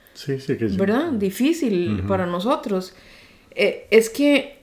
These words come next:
Speaker 2: el
Speaker 1: Eh,
Speaker 2: dar
Speaker 1: qué
Speaker 2: regalos
Speaker 1: increíble, es algo material, pero causa un, un impacto emocional.
Speaker 2: A eso iba, exactamente, porque el regalo,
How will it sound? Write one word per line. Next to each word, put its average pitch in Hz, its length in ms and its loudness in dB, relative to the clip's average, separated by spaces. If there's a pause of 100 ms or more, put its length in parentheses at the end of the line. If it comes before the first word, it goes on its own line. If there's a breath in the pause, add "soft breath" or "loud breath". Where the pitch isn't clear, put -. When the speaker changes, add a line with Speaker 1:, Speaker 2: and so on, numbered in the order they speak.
Speaker 2:
el 214 180 6
Speaker 1:
Eh, - 20 0
Speaker 2:
dar 160 180 4
Speaker 1:
qué 139 80 8
Speaker 2:
regalos 135 240 8
Speaker 1:
increíble, 175 340 12
es 127 100 0
algo 165 200 8
material, 175 540 6
pero 135 520 4
causa 123 460 2
un, 135 360 -4
un 131 380 -2
impacto 117 440 0
emocional. 117 480 -4
Speaker 2:
A 196 120 -2
eso 190 240 -4
iba, 254 260 -4 (220)
exactamente, 202 640 -6
porque 202 460 0 (360 loud breath)
el 220 220 4
regalo, 214 680 4